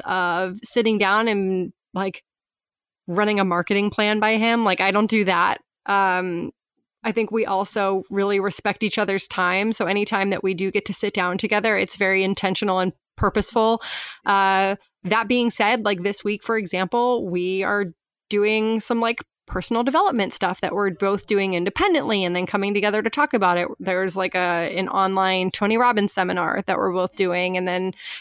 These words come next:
talking about it. And, uh, so we do stuff like that a lot more. I would say we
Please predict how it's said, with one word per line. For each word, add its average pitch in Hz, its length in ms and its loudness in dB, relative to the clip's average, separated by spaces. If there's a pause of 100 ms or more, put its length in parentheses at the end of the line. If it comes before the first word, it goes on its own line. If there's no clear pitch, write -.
(120)
talking 208 340 2
about 175 260 2
it. 175 200 -2
And, 180 480 -2 (340)
uh, 185 220 0
so 240 160 2
we 254 100 4
do 294 160 4
stuff 311 300 0
like 269 140 2
that 170 440 0
a 185 80 0
lot 180 220 0
more. 175 160 -2
I 185 60 2
would 208 120 0
say 226 160 2
we 202 560 0